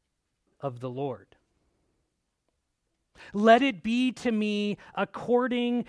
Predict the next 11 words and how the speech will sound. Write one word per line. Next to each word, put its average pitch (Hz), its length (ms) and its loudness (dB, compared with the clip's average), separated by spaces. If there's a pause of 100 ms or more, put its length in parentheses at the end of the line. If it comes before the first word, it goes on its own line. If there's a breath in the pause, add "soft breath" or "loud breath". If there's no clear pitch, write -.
(160 loud breath)
to 220 120 -6
your 196 360 0
word." 170 600 -4 (2750)
And 135 160 -6
the 135 160 -6
angel 143 580 -6 (600)
departed 123 640 -12
from 123 400 -14
her. 98 220 -20 (4000 loud breath)
Mary 196 360 2
doesn't 202 420 0